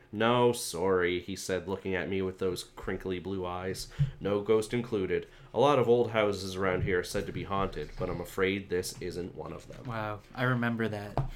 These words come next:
Speaker 2: I remember reading that and,
Speaker 1: Yeah.
Speaker 2: and his response.
Speaker 1: Yeah. So, right off the bat, like, you know, ghosts.
Speaker 2: Yeah.
Speaker 1: Obviously. Now, I mean, even, even though he's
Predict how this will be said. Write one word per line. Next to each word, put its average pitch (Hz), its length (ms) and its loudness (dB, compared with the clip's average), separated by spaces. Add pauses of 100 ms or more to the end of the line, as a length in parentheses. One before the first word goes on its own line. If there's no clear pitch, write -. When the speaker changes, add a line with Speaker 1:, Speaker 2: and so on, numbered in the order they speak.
Speaker 2:
I 113 60 -8
remember 113 360 -2
reading 110 320 -4
that 107 300 -8
and, 110 120 -4
Speaker 1:
Yeah. 104 180 2
Speaker 2:
and 107 140 -8
his 113 160 -6
response. 104 580 -8 (100)
Speaker 1:
Yeah. 117 180 4 (300)
So, 131 340 8
right 143 240 8
off 135 160 6
the 113 80 -2
bat, 87 420 0
like, 85 400 -6 (800)
you 127 120 -4
know, 90 200 -6
ghosts. - 580 -2
Speaker 2:
Yeah. 113 340 2
Speaker 1:
Obviously. 98 640 2
Now, 104 400 0
I 113 80 -2
mean, 107 220 -2
even, 117 380 0
even 117 260 -2
though 110 140 2
he's 107 420 -8